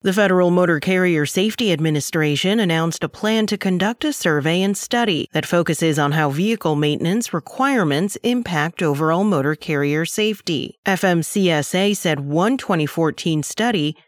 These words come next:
found that carriers targeted for intervention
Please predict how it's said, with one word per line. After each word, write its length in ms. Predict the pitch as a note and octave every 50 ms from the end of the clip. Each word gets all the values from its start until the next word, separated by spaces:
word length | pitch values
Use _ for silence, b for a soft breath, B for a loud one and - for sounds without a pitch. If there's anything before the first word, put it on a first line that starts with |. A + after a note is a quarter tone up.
| b b b _
found 320 | - - G3+ G3+ G3 G3
that 200 | G3 G3 F#3+ -
carriers 600 | - - C4+ D#4 D4+ B3 F3+ D#3 D3+ F3 G#3 -
targeted 520 | - - F#3+ F#3+ F3+ F3 F3+ F3+ F3+ E3
for 240 | - - F#3 F3+ -
intervention 920 | - G3+ A#3 B3 - - B3 G#3 F#3+ A#3 C4 C#4+ C#4 - - E3 - -